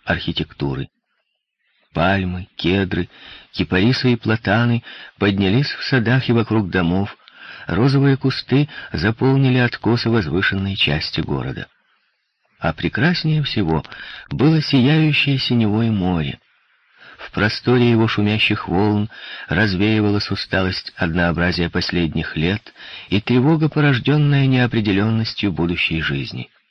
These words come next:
Теперь она никогда не расстанется с морем. Сдерживая желание тут же броситься в зеленую у берега воду, она пошла прочь от моря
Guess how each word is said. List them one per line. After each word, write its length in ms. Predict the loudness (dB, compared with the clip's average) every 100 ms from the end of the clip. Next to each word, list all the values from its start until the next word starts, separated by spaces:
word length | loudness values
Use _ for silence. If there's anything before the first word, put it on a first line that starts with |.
| _ _ _ _ _ _
Теперь 460 | -6 -2 0 0 -2 -18 -20 -10
она 200 | -4 0
никогда 720 | 2 0 0 -2 -2 0 0
не 120 | 2
расстанется 920 | 0 -4 -6 -4 -2 0 -4 -6 -10
с 140 | -10 -8
морем. 440 | -4 -4 -4 -10 _ _ _ _ _ _ _ _ _ _ _ _ _ -20 -10
Сдерживая 760 | -8 -2 2 2 4 4 4
желание 520 | 4 4 4 4 2 0 -6 -16 -14 0
тут 220 | 4 4
же 140 | 4
броситься 640 | 2 4 2 2 -6 -2 -2
в 80 | 0
зеленую 640 | 2 2 4 4 2 0 -2
у 120 | -2
берега 500 | 0 2 2 0 0
воду, 360 | 0 0 0 -6 -14 -20 -20 -20 -4
она 200 | 2 2
пошла 340 | 2 0 0
прочь 420 | -2 0 0 -2 -6
от 220 | -8 -4
моря 360 | -2 2 2